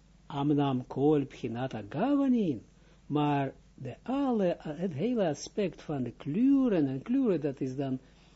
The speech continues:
dat is dan de aviut, kracht van de dien, et, et, et cetera. Dat al het aspect van de kleuren,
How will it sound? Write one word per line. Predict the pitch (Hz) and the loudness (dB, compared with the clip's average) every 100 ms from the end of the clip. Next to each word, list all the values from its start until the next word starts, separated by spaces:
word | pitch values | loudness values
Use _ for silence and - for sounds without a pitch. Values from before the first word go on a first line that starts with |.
| - - - - | -20 -20 -20 -10
dat | 151 139 | -6 -4
is | 135 127 | -4 -6
dan | 135 131 | -4 -4
de | 123 131 127 123 | -2 0 0 -2
aviut, | - 165 185 220 254 254 226 202 - | -2 -2 2 2 2 2 0 -4 -8
kracht | - 208 233 202 - | -6 -2 -2 -4 -8
van | 208 185 | -6 -2
de | 175 139 | -2 -2
dien, | 131 247 233 202 | 0 2 4 2
et, | 175 | -2
et, | 180 170 175 - 175 - | -4 -6 -10 -10 -12 -8
et | 175 165 | -6 -6
cetera. | 180 151 151 139 - - - - - - - - - - | -6 -8 -10 -18 -20 -20 -20 -20 -20 -20 -20 -20 -18 -4
Dat | 151 135 - - | -2 -2 -6 -6
al | 302 277 | 0 2
het | 202 | 2
aspect | 165 - - 202 - | 0 -4 -2 -2 -2
van | 175 151 | -2 0
de | 143 127 | 0 -4
kleuren, | - 160 269 277 240 233 220 | -4 2 6 6 6 4 2